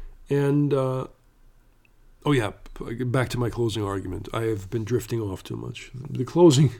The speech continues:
<laughs> the closing argument is, there is no point in arguing like crazy and spewing opinions about a change like this.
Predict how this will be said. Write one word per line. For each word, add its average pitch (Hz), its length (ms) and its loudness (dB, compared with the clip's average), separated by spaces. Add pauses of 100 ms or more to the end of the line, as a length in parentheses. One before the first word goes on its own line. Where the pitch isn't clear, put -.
(140)
<laughs> - 200 -20
the 127 80 -6
closing 131 320 4
argument 120 360 4
is, 98 240 -6 (680)
there 147 200 4
is 165 180 8
no 165 220 8
point 131 640 -2 (300)
in 127 220 0
arguing 120 580 2
like 101 280 -4
crazy 87 640 -2 (560)
and 120 180 -2
spewing 135 600 2
opinions 101 720 -4 (560)
about 113 220 -6
a 110 60 -4
change 110 580 0 (120)
like - 240 -12
this. - 320 -16